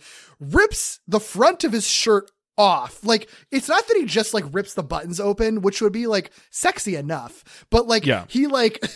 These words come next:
Speaker 1: <laughs> rips a, an entire, like, sheet of fabric from the front of Robbie's shirt,
Speaker 2: Yeah.
Speaker 1: exposing his very non-robotic,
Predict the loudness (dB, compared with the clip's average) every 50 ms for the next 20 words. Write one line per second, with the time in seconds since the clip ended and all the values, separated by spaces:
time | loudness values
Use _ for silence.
0 | -16 -20 -20 -20 -16 -4 0 0 0 0 -2 -8 -12 -6 -2 -2 -2 0 0 -2
1 | -2 -2 -6 -4 -4 -2 0 0 0 0 -2 0 0 -2 -4 -4 -6 -4 -4 -4
2 | -4 -6 -6 -6 -6 -8 -6 -4 0 2 2 2 2 0 -4 -6 -8 -10 -10 -4
3 | -2 0 0 0 -2 -4 -6 -8 -6 -6 -6 -6 -6 -6 -8 -10 -8 -6 -2 -2
4 | -2 -2 -2 -6 -8 -10 -10 -10 -6 -4 -4 -4 -6 -8 _ -20 -20 -20 -20 _
5 | _ _ -2 0 0 -2 0 4 4 4 4 4 2 -2 -2 -2 -4 -6 -6 -6
6 | -6 -6 -12 -16 -10 -4 -2 2 2 2 2 2 -2 -4 -4 -2 0 2 2 2
7 | 0 0 -2 -2 0 0 0 0 0 0 -2 -6 -8 -12